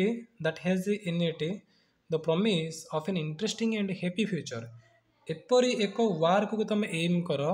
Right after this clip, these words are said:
ବା ଏପରି ଏକ କାମକୁ ଲକ୍ଷ୍ୟ ରଖ, ଏପରି ଏକ କାମ କରିବା ପାଇଁ ତମେ ଜୀବନରେ ଲକ୍ଷ୍ୟ ରଖ, ଯେ କ'ଣ ପ୍ରମିସ୍ କରୁଥିବ, ଇଣ୍ଟରେଷ୍ଟିଂ ଆଣ୍ଡ ହ୍ୟାପି ଫ୍ୟୁଚର, ଯେଉଁ କାମରେ ତମକୁ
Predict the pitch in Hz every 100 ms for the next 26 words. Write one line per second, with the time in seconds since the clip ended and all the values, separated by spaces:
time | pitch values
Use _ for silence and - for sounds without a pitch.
0 | 233 170 156 170 196 196 190 160 175 180
1 | 170 147 - 160 156 151 170 170 170 156
2 | 160 165 165 165 156 160 196 - _ _
3 | _ - 147 160 170 143 - 156 139 160
4 | 202 - - _ - 170 190 208 208 190
5 | 190 190 - 185 196 196 247 - _ _
6 | - 180 175 220 233 240 233 226 190 185
7 | 180 160 127 113 117 - - _ _ -
8 | 185 185 160 196 214 160 180 170 170 170
9 | 190